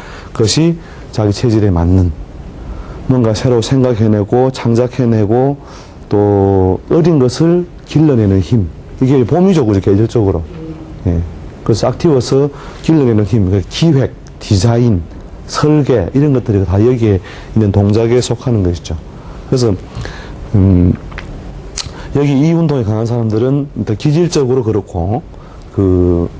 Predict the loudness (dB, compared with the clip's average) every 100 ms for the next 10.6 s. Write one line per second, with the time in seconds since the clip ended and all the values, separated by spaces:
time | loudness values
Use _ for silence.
0 | -10 -2 0 2 2 2 2 0 0 0
1 | 0 2 0 -4 -10 -20 -18 -10 -4 0
2 | 2 2 2 2 2 0 0 0 0 0
3 | -2 -4 -10 -14 -18 -18 -16 -16 -6 -2
4 | 0 2 2 0 0 0 0 0 2 2
5 | 2 2 2 0 -2 -2 0 0 -2 0
6 | 0 2 2 0 2 2 2 0 0 2
7 | 2 2 0 0 2 2 0 0 0 0
8 | 0 0 2 2 0 -4 -4 -2 0 -2
9 | -4 -14 -18 -8 -2 0 0 -4 -14 -18
10 | -18 -18 -16 -12 -6 -6